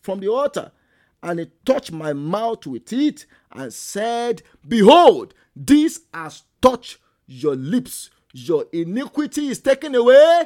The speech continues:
and your sin is purged. Can, do you see that? When, when, because God walked on the, on the tongue of Isaiah, the Bible says his iniquity and his sin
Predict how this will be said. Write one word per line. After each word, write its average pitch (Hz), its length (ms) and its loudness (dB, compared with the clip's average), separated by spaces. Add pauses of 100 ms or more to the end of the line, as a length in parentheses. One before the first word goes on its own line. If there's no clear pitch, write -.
(320)
and 220 260 -18
your 208 140 -14
sin 277 600 -14 (100)
is 202 200 -14 (220)
purged. - 440 -6 (420)
Can, 214 260 -18
do 247 140 -8
you 311 80 -10
see 311 160 -14
that? 285 320 -12 (300)
When, 196 260 -14 (100)
when, 254 140 -12 (180)
because 196 340 -18
God 240 300 -12
walked 208 520 -20
on 180 260 -16
the, 170 180 -16 (120)
on 170 200 -20
the 156 180 -16 (100)
tongue 190 380 -20 (440)
of 139 300 -18 (160)
Isaiah, 131 580 -18
the 120 80 -20
Bible 151 260 -16
says 156 320 -16 (340)
his 151 260 -16 (100)
iniquity 202 1040 -16
and 147 200 -16
his 131 160 -16
sin 143 520 -14